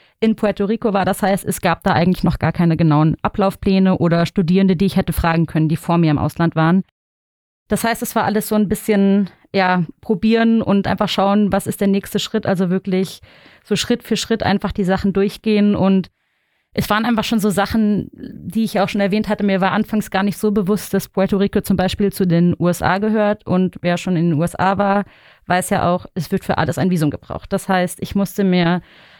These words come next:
einen Termin machen bei der Botschaft in Frankfurt. Ich musste ein Interview führen, musste dann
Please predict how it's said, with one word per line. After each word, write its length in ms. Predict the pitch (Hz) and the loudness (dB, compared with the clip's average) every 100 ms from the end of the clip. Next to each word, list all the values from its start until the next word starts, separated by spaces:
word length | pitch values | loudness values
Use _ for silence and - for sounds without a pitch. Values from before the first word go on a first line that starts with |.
| - | -4
einen 180 | 185 190 | -2 2
Termin 320 | 196 233 262 | 2 2 2
machen 460 | 233 - 226 214 | 0 0 2 2
bei 100 | 196 | 2
der 120 | 180 175 | 0 0
Botschaft 500 | 185 - 196 175 180 | -2 -2 -2 -2 -2
in 80 | |
Frankfurt. 460 | - 202 190 - 190 | -2 0 0 -2 -4
Ich 120 | - | -2
musste 240 | 196 - 202 | -2 0 0
ein 60 | |
Interview 400 | - - 202 196 | 0 0 0 0
führen, 400 | 190 - 196 185 | -2 0 0 2
musste 260 | 185 175 - | 0 -2 -2
dann 260 | 175 175 | 0 2